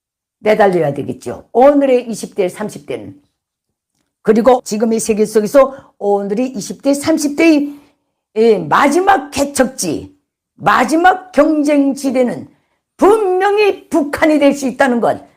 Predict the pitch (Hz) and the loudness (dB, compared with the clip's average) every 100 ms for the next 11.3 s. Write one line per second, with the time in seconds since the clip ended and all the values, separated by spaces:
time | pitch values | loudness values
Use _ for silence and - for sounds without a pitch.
0 | _ - 269 - 339 392 370 247 285 240 | _ -4 -4 -2 2 2 2 2 2 2
1 | 226 185 127 - _ _ - 247 240 269 | 0 -4 -6 -10 _ _ 0 2 2 0
2 | 226 247 - 294 165 - _ _ 269 240 | 2 2 4 2 2 -4 _ _ 0 2
3 | 220 285 294 247 220 - - - 98 - | 2 0 -2 -8 -10 -14 -14 -14 -14 -18
4 | _ _ _ _ _ _ - 196 202 - | _ _ _ _ _ _ -6 -4 -4 -4
5 | 165 214 233 285 285 196 202 214 220 294 | -4 0 2 4 2 2 2 2 2 2
6 | 285 285 - - 214 190 143 143 - _ | 0 -6 -12 -6 -4 -4 -6 -10 -16 _
7 | _ _ _ _ _ - 165 175 220 220 | _ _ _ _ _ -6 -4 0 0 0
8 | 202 - 190 202 202 208 208 214 311 330 | -2 -4 0 2 4 2 2 2 2 0
9 | - - - - 190 190 185 185 226 185 | -4 -18 -14 -4 0 2 0 -4 -8 -8
10 | 185 190 180 - _ _ 185 196 202 254 | -2 0 0 -2 _ _ -8 -4 0 2
11 | 269 254 | 2 0